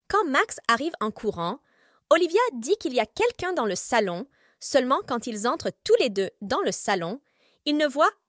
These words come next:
que du désordre, mais personne n'est là. Alors Max pense à ce qui aurait pu se passer ici. Olivia regarde aussi le salon et elle est sûre qu'il y avait un homme ici,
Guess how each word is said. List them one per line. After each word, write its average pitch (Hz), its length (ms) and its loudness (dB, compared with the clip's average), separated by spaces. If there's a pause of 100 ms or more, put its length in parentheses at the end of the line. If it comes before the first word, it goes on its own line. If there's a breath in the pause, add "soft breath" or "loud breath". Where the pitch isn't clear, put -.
que 480 160 6
du 349 60 0
désordre, 196 500 0 (400)
mais 220 140 2
personne 330 460 0 (140)
n'est 208 220 0
là. 170 280 2 (500)
Alors 214 340 4 (120)
Max 214 420 -2 (120)
pense 220 300 -2 (120)
à 285 100 0
ce - 240 -2
qui 427 280 -2
aurait 214 220 0
pu - 180 -6
se - 140 -2
passer 254 480 -4
ici. - 460 -8 (380)
Olivia 247 340 4
regarde 214 440 4
aussi 311 260 -2
le 370 80 2
salon 175 460 -2 (320)
et 233 80 4
elle 226 180 6
est 208 80 0
sûre - 400 -4
qu'il 214 160 -6
y 208 60 2
avait 208 240 0
un 190 260 -2
homme 247 240 0
ici, 214 460 -8